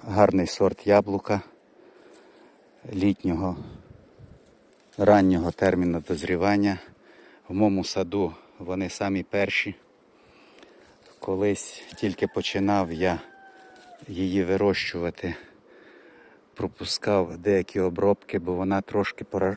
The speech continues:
м, пошкоджується паршою і борошнистою росою. Е, це у мене інтенсивний сад сімейного типу. Небагато, там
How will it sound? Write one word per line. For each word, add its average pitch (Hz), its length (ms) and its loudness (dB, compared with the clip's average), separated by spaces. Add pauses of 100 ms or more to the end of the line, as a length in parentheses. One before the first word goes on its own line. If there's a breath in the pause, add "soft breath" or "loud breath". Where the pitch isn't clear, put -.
(500)
м, 87 540 -10 (760 loud breath)
пошкоджується 98 1000 0 (440 loud breath)
паршою 107 640 2 (960 loud breath)
і 95 100 -8
борошнистою 92 720 -2
росою. 80 500 -4 (1160 loud breath)
Е, 87 320 -2
це 110 480 2 (200 loud breath)
у 92 60 -6
мене 95 460 0 (460 loud breath)
інтенсивний 95 800 0
сад 107 340 -2 (1200 soft breath)
сімейного 98 720 -2
типу. 101 440 -4 (880 loud breath)
Небагато, 92 720 -2
там 80 320 -8